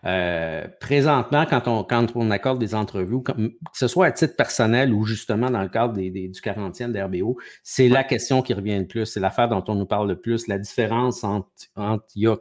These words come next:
Speaker 1: quarante ans et aujourd'hui par rapport à la liberté qu'on pouvait avoir au niveau, au niveau créatif. Euh, tu sais, puis, euh, puis aussi le fait, le fait qu'il y a bien des affaires qui ont changé en humour, il y a bien des sujets,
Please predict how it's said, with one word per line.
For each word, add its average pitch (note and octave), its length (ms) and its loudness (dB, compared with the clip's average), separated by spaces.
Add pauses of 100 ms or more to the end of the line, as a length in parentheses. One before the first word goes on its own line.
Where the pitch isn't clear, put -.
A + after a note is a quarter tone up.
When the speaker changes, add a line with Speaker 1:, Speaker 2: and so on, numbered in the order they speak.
(140)
Speaker 1:
quarante A2 440 0
ans B2+ 100 2
et A2+ 100 0
aujourd'hui G#2 520 -4
par G#2 160 0
rapport G2+ 260 -2
à G2 80 2
la F2+ 140 -2
liberté G2 680 -2
qu'on F2 140 -2
pouvait - 200 -2
avoir F2+ 360 4
au G2+ 80 -2
niveau, F2 240 -4 (220)
au F#2 80 -4
niveau F2+ 240 -4
créatif. F#2+ 760 -2 (540)
Euh, D2 440 -2
tu - 80 -20
sais, G2 300 -2
puis, F2 400 -6
euh, D2 520 -2
puis - 100 -6
aussi G#2 240 4
le A2+ 120 8
fait, C#3+ 200 4 (140)
le F2+ 100 -2
fait - 160 -4
qu'il - 100 -4
y - 20 2
a - 20 2
bien G#2 120 2
des G#2 140 2
affaires G#2 240 2
qui - 80 -6
ont G2 80 2
changé A2 380 2
en A#2 100 4
humour, G#2+ 280 6
il - 20 6
y - 20 6
a F2+ 40 4
bien G#2+ 120 4
des G#2 120 4
sujets, B2 580 2